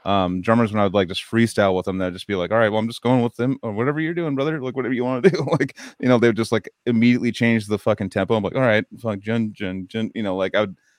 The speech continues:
have to just change on a, on the, on a, like, fucking dime, you know, where Casey was kind of un-, listening, he listens to your guitar playing and then builds stuff around it 'cause he's hearing it,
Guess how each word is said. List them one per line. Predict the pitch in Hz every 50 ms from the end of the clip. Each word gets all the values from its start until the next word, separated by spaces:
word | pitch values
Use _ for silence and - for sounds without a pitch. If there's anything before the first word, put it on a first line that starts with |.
| _ _
have | _ 120 117 117 -
to | 117
just | 95 98 98 - - -
change | - - 120 113 113 113 113 113 101
on | 110 101 98 92
a, | 87 - -
on | 101 104 101
the, | 92 87 85 82 - - _ _ _ _ _ _ _
on | 87 95 92
a, | 87 - - - _ -
like, | 92 90 87 - _ _ - - _
fucking | 113 104 104 95 90
dime, | 95 101 101 104 92 82 78 80 92 120
you | - 95
know, | 95 90 90 92
where | 95 98 95 95
Casey | 90 - 110 107 104 - 110
was | 101 95 -
kind | 107 101 101
of | 98 87 87 - _ _ _ _ _ -
un-, | - 123 131 135 -
listening, | 123 127 139 135 - 147 139 135 135
he | 127
listens | 120 120 135 135 - 147 135 127 120 - -
to | - 123
your | 120 113 110 107 107 104 101 - _ _ _ _ _ _ _
guitar | 113 - 135 135 131 127
playing | 120 117 107 104 98 101 117 87
and | 107
then | 104 104 - - - 95 104 104 98
builds | 117 113 110 113 113 104 101 -
stuff | - - - 113 104 98 -
around | 98 95 101 101 107 95 87
it | 87 - - _ _
'cause | 110 92 95
he's | 98 87
hearing | 98 113 104 95 85 73
it, | 71 -